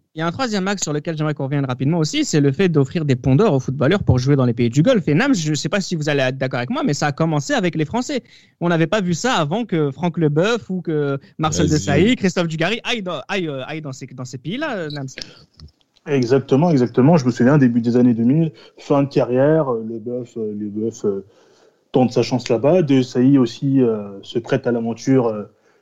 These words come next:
Speaker 3: euh, qatari ou saoudienne, si je ne me trompe pas. Et je crois qu'il y avait terminé avec des sacrées stats là-bas, justement. Il marquait énormément de buts. Et c'était, <laughs> c'était, c'était quelque chose qui m'a fait assez marquer quand même. Et aussi, on avait des joueurs comme Baptiste Tuta aussi qui allaient,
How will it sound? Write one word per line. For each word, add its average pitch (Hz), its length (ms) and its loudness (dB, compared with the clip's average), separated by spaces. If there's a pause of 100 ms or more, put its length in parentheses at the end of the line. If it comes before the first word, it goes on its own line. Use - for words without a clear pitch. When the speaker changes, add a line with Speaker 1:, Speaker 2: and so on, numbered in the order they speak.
(300)
Speaker 3:
euh, 110 260 0
qatari 123 520 2 (100)
ou 107 200 -4
saoudienne, 123 380 0
si 117 140 -4
je 107 100 -6
ne 107 60 0
me 104 80 2
trompe 110 260 -2
pas. - 320 2
Et 117 160 4
je 113 120 0
crois 262 180 0
qu'il 151 140 2
y 123 40 4
avait 117 140 0
terminé 120 480 0
avec 110 300 -2
des - 80 -8
sacrées 170 280 -2
stats 160 260 0
là-bas, 120 220 -2
justement. 135 380 -2
Il 147 80 0
marquait 120 220 -4
énormément 127 360 -2
de 110 60 -2
buts. 170 160 2 (480)
Et 339 140 -2
c'était, 180 600 0 (160)
<laughs> - 140 -20
c'était, 143 260 -4 (260)
c'était 156 200 -2
quelque 160 160 0
chose 202 180 0
qui 139 60 -10
m'a 123 100 -2
fait 139 240 -8
assez 147 260 -4
marquer 131 300 -4
quand 113 140 -4
même. 160 160 -2 (420)
Et 120 80 2
aussi, 127 200 0
on 214 40 6
avait 120 140 2
des 117 140 -2
joueurs 117 180 0
comme 110 160 -2
Baptiste - 320 -10
Tuta 131 500 2
aussi 120 300 -6
qui 101 160 -14
allaient, 175 420 0